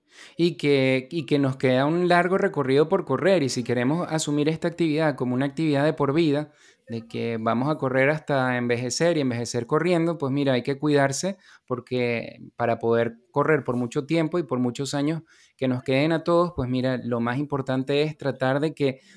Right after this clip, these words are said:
esta actividad no sea lesiva, y a veces parar a tiempo nos va a, mm, a prevenir que, que, que, que podamos tener daños que a veces son hasta irreversibles, porque a veces hay gente que logra tener lesiones que no, no, no, no se recuperan o no se recuperan fácilmente, ¿no?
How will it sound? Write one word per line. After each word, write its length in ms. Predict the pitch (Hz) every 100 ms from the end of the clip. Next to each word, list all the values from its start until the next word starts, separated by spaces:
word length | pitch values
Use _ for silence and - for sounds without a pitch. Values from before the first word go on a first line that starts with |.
| -
esta 240 | 127 123 143
actividad 360 | 147 156 139
no 100 | 151
sea 220 | 143 151 147
lesiva, 640 | 127 - 143 131 117 113 117
y 180 | 120
a 80 | 117
veces 440 | 113 117 117 151 151
parar 320 | 135 127 131
a 100 | 135
tiempo 480 | 160 156 139 185 - _ _ _
nos 300 | 127 127 120
va 280 | 117 117 117
a, 320 | 139 151 143
mm, 260 | 127 113 107 -
a 140 | 127
prevenir 580 | 135 131 123 131 160 170
que, 380 | 170 147 123 -
que, 280 | 113 110 -
que, 200 | 110 101
que 140 | -
podamos 320 | 107 107 123 123
tener 400 | 139 123 123 - _ _ _
daños 380 | - 139 143 185
que 100 | 165
a 40 | 127
veces 220 | 120 131
son 140 | 147
hasta 160 | 160 170
irreversibles, 680 | 147 123 110 - 175 127 113
porque 220 | 113 110
a 20 |
veces 240 | 107 123 127
hay 100 | 135
gente 240 | 135 151
que 140 | 147
logra 260 | 123 120 131
tener 240 | 135 123 123
lesiones 440 | 131 - 135 151
que 140 | 147 123
no, 320 | 113 113 113 _ _ _ _
no, 380 | 127 131 131 131
no, 200 | 131 131 131
no 140 | 131
se 140 | 143
recuperan 600 | 151 156 120 123 123 151 147
o 80 | 135
no 100 | 123
se 120 | 139
recuperan 420 | 139 117 123 131
fácilmente, 640 | 131 131 123 123 120 110 104
¿no? 200 | 156